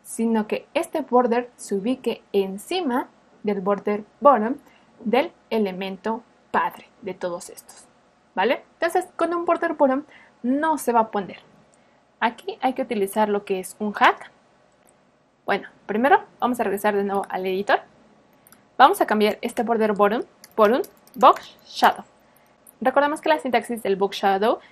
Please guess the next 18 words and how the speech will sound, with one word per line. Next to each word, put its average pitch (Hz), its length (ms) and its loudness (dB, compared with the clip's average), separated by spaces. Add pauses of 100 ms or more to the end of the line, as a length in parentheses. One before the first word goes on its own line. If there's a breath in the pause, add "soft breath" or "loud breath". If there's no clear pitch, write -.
(340 loud breath)
es 233 500 2 (720)
separación 220 480 0
de, 277 260 0
de 226 120 -2
la 220 140 2
sombra 208 260 -2
en 214 100 0
X, 285 440 -2
separación 220 480 -2
de 208 60 0
la 208 100 2
sombra 214 260 -4
en 208 80 -2
el 196 100 -4
eje 202 180 -4
Y, - 1000 -4
el 233 140 2
desenfoque, 247 800 0